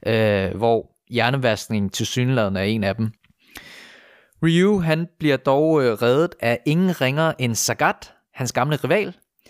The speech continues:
og, øh, hans, øh, brother from another mother, Ken, og så Ryus største fangirl, der hedder Sakura. Og Sagat, han ville egentlig bare gerne have en revancekamp,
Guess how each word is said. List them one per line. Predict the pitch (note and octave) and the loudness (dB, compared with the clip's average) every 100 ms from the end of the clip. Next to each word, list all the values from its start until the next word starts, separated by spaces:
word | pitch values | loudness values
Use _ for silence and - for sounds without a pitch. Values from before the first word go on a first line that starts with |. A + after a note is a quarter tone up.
| _ _ _ _ B2 | _ _ _ _ -2
og, | B2+ B2+ B2+ | 0 2 2
øh, | B2 A#2+ A#2+ - | 2 2 0 -2
hans, | A2+ C3 B2 - | -4 -2 -2 -2
øh, | B2+ A#2 G#2 | -2 -2 0
brother | C#3 C#3+ E3 | 0 0 -2
from | - C#3+ B2+ | -2 -4 -2
another | B2+ C3+ C3 | -2 -2 -2
mother, | B2+ C#3+ G3 G3 - - - - | 0 0 2 -2 -8 -20 -20 -8
Ken, | E3 F3 A3+ A#3+ _ _ - - - - _ - | -2 0 -2 -6 _ _ -20 -20 -20 -20 _ -4
og | C#3 | -4
så | - D#3+ D3+ C#3+ | 2 2 4 4
Ryus | C3+ C#3 D3 - | 4 4 2 -4
største | - - C3 - C3+ | -6 -2 -2 -2 -6
fangirl, | - A#2 B2+ C3 A#2 G2+ F#2+ F#2+ _ _ A2 | -2 -2 -2 0 2 2 0 -6 _ _ -6
der | |
hedder | G#2+ G#2 F#2+ | -2 -2 -2
Sakura. | - A2 - G2+ - _ _ _ _ _ - _ _ _ _ _ _ | -4 -4 -4 -4 -6 _ _ _ _ _ -20 _ _ _ _ _ _
Og | B2 A#2+ A#2+ - | 0 2 0 -2
Sagat, | - C#3 C#3+ E3 | -4 -2 0 0
han | C#3 D3+ | 0 -2
ville | D3+ C#3 | 0 0
egentlig | C3 A2+ | -2 0
bare | A#2 A#2+ | 0 0
gerne | B2 A2+ | -2 0
have | B2+ C3 | 0 0
en | B2 A#2 | -4 -4
revancekamp, | G#2 G#2+ C3 - B2+ A2 | -2 -2 -4 -4 -4 -6